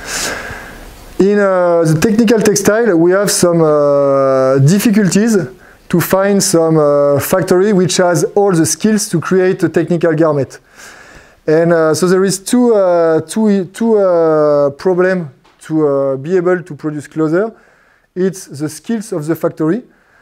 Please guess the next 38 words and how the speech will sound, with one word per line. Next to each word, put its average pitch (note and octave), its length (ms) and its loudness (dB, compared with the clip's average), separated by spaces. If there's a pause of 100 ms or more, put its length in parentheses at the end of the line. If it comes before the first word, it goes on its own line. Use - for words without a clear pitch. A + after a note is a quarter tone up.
(140)
So E3+ 220 -2
now F#3+ 240 0
if G3+ 180 -4
we, F#3 60 -2
if F#3 260 -10
you G3 80 -4
move G#3 200 -2
away G#3+ 300 0
from F3 360 -2
the C#3+ 1200 -4
fifty G3+ 380 -10
percent G3+ 400 -4
of - 180 -4
our D#3+ 240 0
lines F3 480 -4
with F3 340 -8
technical, F3+ 580 -4 (580)
the D3+ 100 -8
fifty G3+ 340 -8
other F3+ 260 0
percent, G3 520 -8 (460)
it's F#3 200 -8
a F#3 60 0
problem G3 560 -2
of, E3+ 320 -4
uh, D3 280 -6
money, F3 360 -6 (480)
because E3+ 320 -6
when G3+ 220 -4
we F#3+ 80 -8
were F#3+ 160 -4
talking G3+ 320 -8
about F3 260 -2
the D3+ 100 -8
brick F3+ 280 -6
and G3+ 120 -2
mortar G3 300 0
distribution, F#3 760 -6